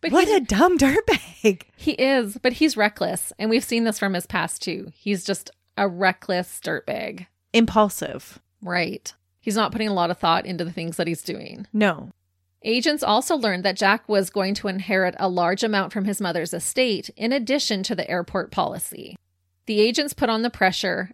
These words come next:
Speaker 1: asking questions that Jack couldn't give them answers to. They provided evidence that went against his original statements.
Speaker 2: Like, "Here's the policy we found in your house."
Speaker 1: <laughs> Exactly.
Speaker 2: Oh my goodness.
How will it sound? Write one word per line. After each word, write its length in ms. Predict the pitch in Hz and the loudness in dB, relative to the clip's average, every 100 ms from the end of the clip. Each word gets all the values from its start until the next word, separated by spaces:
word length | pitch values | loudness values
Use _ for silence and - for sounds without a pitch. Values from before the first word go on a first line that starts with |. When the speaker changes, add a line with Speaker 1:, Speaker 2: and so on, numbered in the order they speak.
| - | -4
Speaker 1:
asking 400 | 190 202 240 254 | -4 -2 -6 -4
questions 500 | 359 370 - 208 202 | -2 -2 -2 -2 0
that 180 | 202 180 | -2 2
Jack 280 | 185 175 | 2 2
couldn't 240 | - 214 214 | -2 -6 -2
give 180 | 208 185 | -2 -2
them 140 | 180 | 0
answers 480 | 196 269 190 165 - | 0 -2 -4 -6 -6
to. 340 | - - - _ _ - | -6 -8 -14 _ _ 0
They 160 | 202 | 2
provided 460 | 214 226 220 214 208 | 2 2 2 2 2
evidence 540 | 247 311 240 175 151 | 2 0 -2 -4 -4
that 180 | - 165 | -2 0
went 180 | 196 202 | 0 -2
against 500 | 202 277 302 185 - | -2 -2 -2 -4 -4
his 140 | 196 | -2
original 420 | 185 185 165 180 180 | 0 -2 -4 -6 -6
statements. 760 | - 226 - 175 - - - _ _ _ | -2 -4 -4 -12 -12 -12 -12 _ _ _
Speaker 2:
Like, 260 | 214 208 175 _ - | 0 0 0 _ -6
"Here's 280 | 254 240 | -2 -2
the 80 | - | -4
policy 480 | - 220 330 - 185 | 2 4 4 2 -2
we 160 | 170 202 | -2 0
found 280 | 208 196 | 2 4
in 120 | 220 262 | 4 4
your 120 | 294 | 2
house." 520 | 339 381 254 - - | 2 2 0 -2 -2
Speaker 1:
<laughs> 0 | |
Exactly. 920 | 392 - - 427 415 208 190 165 196 _ _ | -4 -4 -8 -6 -4 0 0 0 -6 _ _
Speaker 2:
Oh 120 | 247 240 | -12 -8
my 180 | 254 | -6
goodness. 640 | 240 240 226 226 208 - | -4 -2 -2 -2 -6 -12